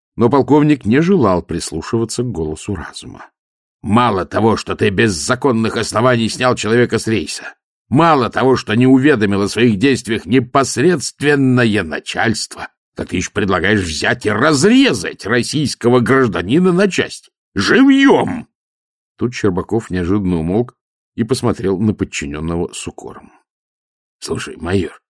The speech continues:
сказал он почти негромко, мы, конечно, ведомство силовое и даже, можно сказать, карательное,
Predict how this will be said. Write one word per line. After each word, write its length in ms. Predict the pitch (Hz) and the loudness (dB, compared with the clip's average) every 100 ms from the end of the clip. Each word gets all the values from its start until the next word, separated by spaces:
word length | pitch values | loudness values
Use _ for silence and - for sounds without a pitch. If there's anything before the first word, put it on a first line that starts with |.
| _ _ _ | _ _ _
сказал 380 | - - 87 85 | -8 -2 0 0
он 160 | 80 - | -4 -6
почти 560 | 92 85 - 87 85 | -10 -8 -10 -6 -6
негромко, 560 | 82 87 78 67 - - _ _ _ _ _ _ _ | -6 -8 -8 -12 -16 -20 _ _ _ _ _ _ _
мы, 100 | - | -8
конечно, 400 | 104 104 92 - | -2 -2 -2 -4
ведомство 520 | 87 98 87 80 - | -4 -2 -4 -8 -10
силовое 640 | - 76 73 101 117 - - _ _ _ _ _ _ _ - | -12 -10 -2 2 2 0 -14 _ _ _ _ _ _ _ -8
и 220 | 90 - | -8 -2
даже, 280 | 107 90 92 | -2 0 0
можно 200 | 98 80 | -2 -4
сказать, 360 | 87 92 - | -4 -2 -4
карательное, 800 | - 104 120 - - - - - | -2 0 0 -2 -12 -18 -20 -20